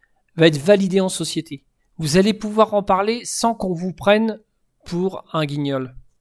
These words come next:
<laughs> pour un huluberlu. D'accord ? C'est-à-dire que là, vous vivez quelque chose d'extraordinaire. Alors, j'ai la chance, moi, encore à mon âge, de vivre ce moment,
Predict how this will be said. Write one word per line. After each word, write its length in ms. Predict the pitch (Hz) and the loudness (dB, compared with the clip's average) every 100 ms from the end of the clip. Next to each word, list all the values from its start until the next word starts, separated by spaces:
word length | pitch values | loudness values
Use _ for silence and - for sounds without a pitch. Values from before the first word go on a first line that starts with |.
| _ | _
<laughs> 600 | - - - - - - - | 2 2 0 -14 -20 -20 -4
pour 240 | 190 160 | 0 2
un 100 | 170 | 2
huluberlu. 640 | 180 156 147 135 131 113 - - _ _ _ - | 2 0 0 0 -2 -8 -14 -18 _ _ _ -4
D'accord ? 480 | 135 135 165 - _ _ - - - - | -2 2 2 0 _ _ -20 -20 -20 -16
C'est-à-dire 460 | - 214 233 247 240 | -2 2 4 2 2
que 80 | 226 | 4
là, 160 | 233 | 4
vous 180 | 214 190 | 2 0
vivez 300 | 190 196 220 | -4 -4 -6
quelque 240 | 208 175 175 | -6 -6 -4
chose 220 | - 180 | -4 -4
d'extraordinaire. 560 | 170 - 170 165 156 | -4 -2 -2 2 0
Alors, 200 | 160 170 | 2 0
j'ai 120 | 151 196 | 2 4
la 140 | 220 | 4
chance, 480 | - 226 220 - - | 2 -4 -4 -8 -8
moi, 360 | 147 160 190 170 | -4 0 2 2
encore 320 | 165 175 170 | 0 0 0
à 80 | 165 | 0
mon 160 | 165 | -2
âge, 320 | 175 175 131 127 | -2 -2 -6 -4
de 120 | 147 | -2
vivre 380 | 151 175 131 139 | -2 -4 -4 -6
ce 160 | - | -2
moment, 320 | 147 190 226 | 0 0 -2